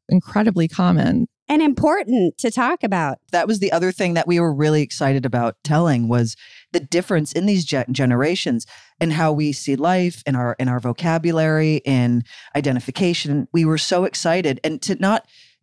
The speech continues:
Speaker 3: just comment on it, but to also laugh at it, right? Because we're now the older generation that are like, "Wait, what's, what's what? What's this?" And there's a humor in that. You have to be able to laugh at yourselves, right? To, like, sometimes make a point, but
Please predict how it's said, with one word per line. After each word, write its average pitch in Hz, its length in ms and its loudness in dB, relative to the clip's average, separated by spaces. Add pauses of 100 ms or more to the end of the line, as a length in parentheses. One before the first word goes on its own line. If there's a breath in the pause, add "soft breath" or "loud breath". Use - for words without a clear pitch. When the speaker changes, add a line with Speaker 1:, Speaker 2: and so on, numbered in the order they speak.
Speaker 3:
just - 320 -6
comment 220 320 -2
on 160 120 0
it, 147 140 -4
but - 140 -8
to 220 100 -2
also 185 400 0
laugh 135 460 0
at 117 180 -6
it, 76 180 -10
right? 135 380 0
Because 151 640 -2 (360 loud breath)
we're 208 280 0
now 196 180 2
the 151 160 0
older 208 240 2
generation 127 840 0 (380)
that 151 120 2
are 147 100 2
like, 120 200 -2
"Wait, 127 180 -4
what's, 131 300 -2
what's 170 260 -4
what? 185 460 -4
What's - 200 -4
this?" 254 400 -4 (120)
And 214 240 0
there's 226 240 0
a 233 40 -4
humor 294 360 0
in 214 160 0
that. 131 200 -2
You 170 120 -4
have 220 220 0
to 226 60 -8
be 185 140 -2
able 160 160 -2
to 165 60 0
laugh 170 340 0
at 285 80 0
yourselves, 127 580 -2
right? 143 280 0
To, - 100 -8
like, 160 220 -2
sometimes 165 420 -2
make 151 160 -2
a 143 60 -2
point, 233 480 -2
but 151 240 -2